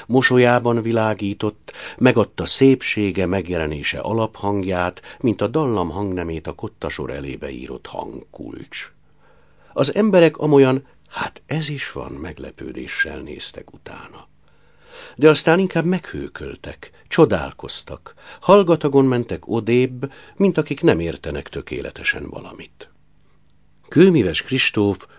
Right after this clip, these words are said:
huszonnyolc éves volt, mikor megismerte feleségét. Este hatkor ismerte meg, Szellamzében a tópartján. Herta az egyik csónakossal vitatkozott.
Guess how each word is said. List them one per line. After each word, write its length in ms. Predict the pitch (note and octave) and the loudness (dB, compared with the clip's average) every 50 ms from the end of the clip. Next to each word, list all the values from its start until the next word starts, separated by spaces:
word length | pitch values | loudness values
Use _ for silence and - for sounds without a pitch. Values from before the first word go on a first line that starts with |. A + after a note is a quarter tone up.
| _ _ | _ _
huszonnyolc 760 | - - G#2+ - - - A#2 G#2+ G#2 G2+ F#2+ F2 D2+ - - | 0 2 4 4 6 6 6 6 4 4 2 0 -2 -6 -6
éves 340 | D2+ C#2+ C3 B1 - - | -8 -8 -8 -6 -4 -4
volt, 320 | - - D#2+ F#2+ G2+ - - | -4 -4 -4 -6 -6 -6 -6
mikor 240 | - F2+ - F2 E2 | -8 -6 -6 -6 -6
megismerte 600 | E2+ E2+ - - - - - C2 B1+ - - - | -4 -6 -6 -8 -10 -10 -12 -14 -14 -14 -18 -16
feleségét. 880 | - - - - - - - - - - - - - - _ _ - _ _ _ _ _ - - - - - - - - _ | -14 -14 -14 -14 -14 -14 -14 -14 -16 -16 -16 -18 -18 -18 _ _ -20 _ _ _ _ _ -20 -20 -20 -18 -18 -18 -18 -20 _
Este 320 | _ E3 D#3 - - - A2+ | _ 0 0 2 2 2 2
hatkor 440 | F#2 C#3+ D#3 D3 - - G2 E2+ | 4 4 2 2 0 -4 -4 -4
ismerte 520 | E2 D#2+ - - F2 E2+ E2 D#2 - - F2 | -2 -4 -6 -6 -6 -6 -6 -8 -8 -6 -4
meg, 260 | F#2 A2 A2+ - - - - - - | -2 -2 -4 -4 -8 -20 -20 -20 -14
Szellamzében 840 | _ - - D3+ C3+ B2+ B2 A#2+ A#2+ A#2 G#2 G#2+ A2+ A2 G#2+ A2+ A#2+ A#2+ | _ 0 2 4 6 6 6 4 4 2 2 2 2 2 2 2 0 0
a 80 | A2+ | -2
tópartján. 960 | G#2+ - F2+ C#2+ - - - - C#2 - - - - - - - - - - - _ _ _ _ _ _ _ _ _ _ _ _ _ - - - - - | -4 -4 -8 -8 -8 -10 -10 -12 -12 -12 -14 -18 -18 -16 -16 -18 -20 -20 -20 -20 _ _ _ _ _ _ _ _ _ _ _ _ _ -20 -20 -20 -20 -18
Herta 600 | _ - C3+ D#3 F3 F3 E3+ - C3+ B2+ C3 - - | _ 4 6 6 6 6 4 2 2 2 2 0 0
az 160 | - A2 G2+ | -4 -2 0
egyik 280 | C3 C3 G#2 F2+ F#2 - | 0 -2 -2 -4 -10 -8
csónakossal 800 | - - C#3 A2+ F2 C#2+ - - - - - - - D2 D2 | -2 0 0 0 0 -2 -6 -8 -8 -8 -8 -8 -8 -8 -8
vitatkozott. 720 | C#2+ C#2 - - - - - - - - - - - - | -8 -12 -14 -14 -14 -16 -16 -16 -12 -12 -12 -12 -12 -20